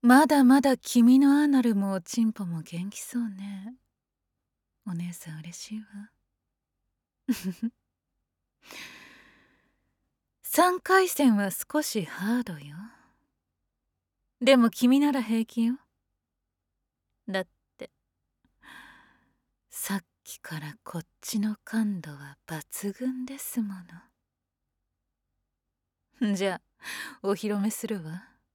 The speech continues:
私の最終兵器よ。<laughs>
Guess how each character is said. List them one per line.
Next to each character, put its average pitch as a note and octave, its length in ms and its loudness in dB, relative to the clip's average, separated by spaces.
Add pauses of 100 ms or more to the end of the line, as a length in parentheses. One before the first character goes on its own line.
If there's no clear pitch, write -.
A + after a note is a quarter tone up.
(1120)
私 F#3+ 440 -6
の F#3 120 -6
最 G#3 400 -4
終 A3+ 280 -4
兵 G#3+ 280 -14
器 - 300 -16
よ。 F3 60 -16 (3000)
<laughs> B3 640 2